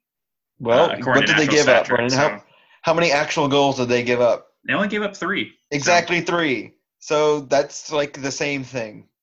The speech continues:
Speaker 2: And that's not including another, like, point three of an expected goal on the,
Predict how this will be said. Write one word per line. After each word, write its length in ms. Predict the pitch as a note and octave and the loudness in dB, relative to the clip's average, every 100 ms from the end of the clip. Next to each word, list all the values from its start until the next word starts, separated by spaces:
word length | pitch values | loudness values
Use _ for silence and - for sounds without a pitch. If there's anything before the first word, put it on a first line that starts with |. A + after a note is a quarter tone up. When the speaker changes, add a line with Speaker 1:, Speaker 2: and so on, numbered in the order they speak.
| _ _ _ _ _ _ - | _ _ _ _ _ _ -10
Speaker 2:
And 120 | A2+ | -4
that's 300 | A2 - - | -4 -4 -6
not 220 | A2 G2 | -6 -6
including 420 | A2 - G#2 G#2 | -8 -10 -8 -6
another, 380 | G#2 G#2 G#2 G#2 | -8 -12 -12 -14
like, 260 | G#2 G2+ _ _ _ _ | -14 -16 _ _ _ _
point 300 | - A2+ - | -8 -8 -8
three 320 | - A2+ A2 | -16 -10 -6
of 120 | G#2 G2+ | -4 -6
an 160 | G2+ | -10
expected 520 | G2+ - G2+ - A2 - | -12 -8 -8 -6 -10 -10
goal 220 | G2 G2+ | -12 -10
on 180 | G#2 G2+ | -10 -10
the, 240 | G2 F#2+ | -14 -16